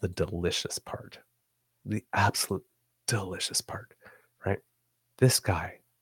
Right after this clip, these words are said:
such, having such a terrible week because he exploited, he just exploited the death of two Americans.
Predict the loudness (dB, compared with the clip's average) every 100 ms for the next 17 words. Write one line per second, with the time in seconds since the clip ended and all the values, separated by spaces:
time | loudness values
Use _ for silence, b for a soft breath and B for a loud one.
0 | _ _ _ _ _ _ _ _ _ _
1 | _ _ _ _ _ _ _ -2 2 2
2 | 0 -12 -6 4 8 8 6 2 -4 -4
3 | -8 -12 -16 _ _ _ _ _ _ _
4 | -4 2 4 2 -2 _ _ _ _ _
5 | _ _ _ 2 8 8 8 4 8 6
6 | 6 8 10 12 10 12 8 8 12 12
7 | 12 4 0 0 4 8 6 6 -8 -14
8 | _ _ _ _ _ _ _ _ _ _
9 | _ -2 8 12 12 10 6 0 0